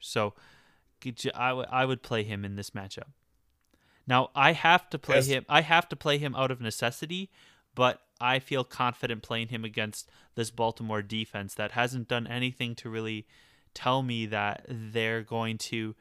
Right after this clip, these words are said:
Speaker 1: show up every week, if that makes sense. Like, I would even feel comfortable playing Zay Jones in some leagues.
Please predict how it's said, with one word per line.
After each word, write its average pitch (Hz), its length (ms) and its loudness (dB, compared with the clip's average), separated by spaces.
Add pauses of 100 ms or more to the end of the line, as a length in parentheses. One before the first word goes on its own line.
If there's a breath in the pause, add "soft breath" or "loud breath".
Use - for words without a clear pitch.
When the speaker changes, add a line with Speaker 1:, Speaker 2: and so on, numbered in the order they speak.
(300 soft breath)
Speaker 1:
show 113 360 0
up 110 200 0 (100)
every 113 300 -6
week, 104 420 -10
if - 120 -14
that 110 140 0
makes 104 220 -6
sense. 101 360 -10 (300)
Like, 117 200 -2
I 131 180 4
would 165 160 0
even 156 160 -4
feel 139 200 -2
comfortable 127 500 -2
playing 120 340 -2
Zay 113 240 0
Jones 104 500 -4
in 110 180 -8
some 98 260 -6
leagues. 98 420 -14